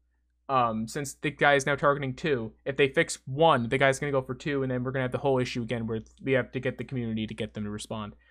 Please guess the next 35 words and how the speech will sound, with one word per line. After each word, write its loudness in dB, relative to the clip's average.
So -2
I 2
hope 4
they 8
fix 2
everything, 0
and -2
they 2
get 4
this -4
guy 6
the 0
fuck 2
out, 4
and -2
they -2
maybe -2
even -4
hit 0
him 0
with 0
a 4
lawsuit, 2
because -8
he -6
does -4
deserve -6
it. -12
Uh, -10
he, -8
what -8
he's -8
doing -4
is -4
illegal. -8